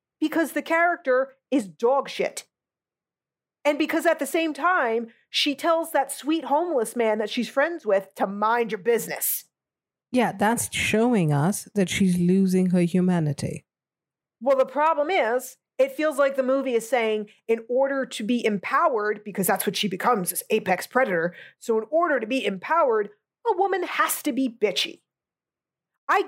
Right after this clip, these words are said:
Speaker 1: get the point of all these men coming out with their nice guy bullshit, but it doesn't work the way it's supposed to because it's not coming from the right point of view and it's not done in the right context. And, and her reactions are not consistent in any way.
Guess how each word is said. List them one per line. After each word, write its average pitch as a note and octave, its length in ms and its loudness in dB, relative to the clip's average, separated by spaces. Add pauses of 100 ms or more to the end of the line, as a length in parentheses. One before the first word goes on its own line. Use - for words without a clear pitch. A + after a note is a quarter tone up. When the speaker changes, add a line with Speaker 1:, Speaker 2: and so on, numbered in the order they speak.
Speaker 1:
get D4+ 300 0
the - 60 0
point B3+ 460 0 (240)
of A3 120 -2
all A#3 140 4
these A3 200 -4
men A3+ 180 0
coming G#3+ 260 0
out A3 160 2
with G#3+ 100 -2
their G#3 140 2
nice G#3+ 300 -2
guy A3+ 240 2
bullshit, A3 560 0 (320)
but B3 100 2
it G#3 220 -4
doesn't C4+ 420 -2
work A#3+ 320 0
the A3+ 100 0
way G#3+ 200 2
it's A3 160 -4
supposed G#3 420 -2
to D#4+ 280 0 (100)
because A#3 320 0
it's A3+ 160 -4
not A3 380 -2
coming A#3+ 280 0
from A#3 140 -8
the G#3+ 100 0
right F#3+ 200 2
point G#3+ 200 0
of F#3 60 -4
view G3+ 340 2 (280)
and G#3+ 120 0
it's G#3 160 -4
not G3+ 300 0 (100)
done G3+ 200 0
in F#3 60 -4
the F3+ 80 0
right F3 160 0
context. - 600 -4 (460)
And, C4 300 2
and C4 140 2
her C#4+ 100 0
reactions C#4 580 0
are A3 80 2
not A3+ 200 0
consistent A3+ 560 -2
in A3+ 120 0
any G#3 180 0
way. - 320 -2